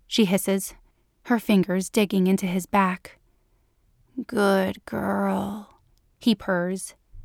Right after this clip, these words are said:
"I want to feel you come." She breaks,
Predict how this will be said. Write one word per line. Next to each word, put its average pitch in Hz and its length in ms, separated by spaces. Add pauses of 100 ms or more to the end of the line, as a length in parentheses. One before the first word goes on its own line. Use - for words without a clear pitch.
(960)
"I 214 320
want 240 340
to 226 80
feel 254 300
you 240 280
come." 202 640 (1700)
She - 200
breaks, - 600